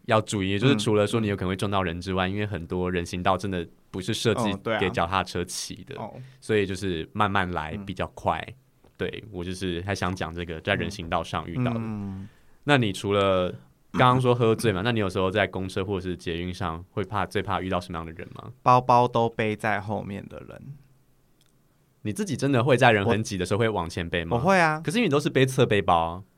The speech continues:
Speaker 1: 你很少背后背包。
Speaker 2: 可是我背后背包，我，可是我，你不觉得其实背在前面比较舒服吗？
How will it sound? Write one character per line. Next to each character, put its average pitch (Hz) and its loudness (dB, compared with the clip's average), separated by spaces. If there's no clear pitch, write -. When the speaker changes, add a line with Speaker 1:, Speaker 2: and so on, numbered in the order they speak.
Speaker 1:
你 113 0
很 123 2
少 117 2
背 104 4
后 110 4
背 - 2
包。 - 2
Speaker 2:
可 - 4
是 90 2
我 - -
背 175 8
后 185 6
背 165 2
包， 156 4
我， 131 -4
可 196 -6
是 240 4
我， 175 0
你 165 -2
不 151 -2
觉 180 2
得 147 8
其 147 -2
实 123 -4
背 135 4
在 139 8
前 131 -2
面 110 0
比 - -10
较 90 -6
舒 98 -10
服 - -18
吗？ 53 -16